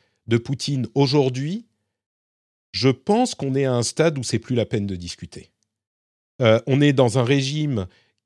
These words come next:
qui contrôle entièrement les médias, qui assassine littéralement ses opposants, euh, qui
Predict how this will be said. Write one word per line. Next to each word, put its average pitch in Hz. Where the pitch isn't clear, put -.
qui 131
contrôle 190
entièrement 139
les 127
médias, 110
qui 123
assassine 175
littéralement 139
ses 113
opposants, 120
euh, 110
qui 139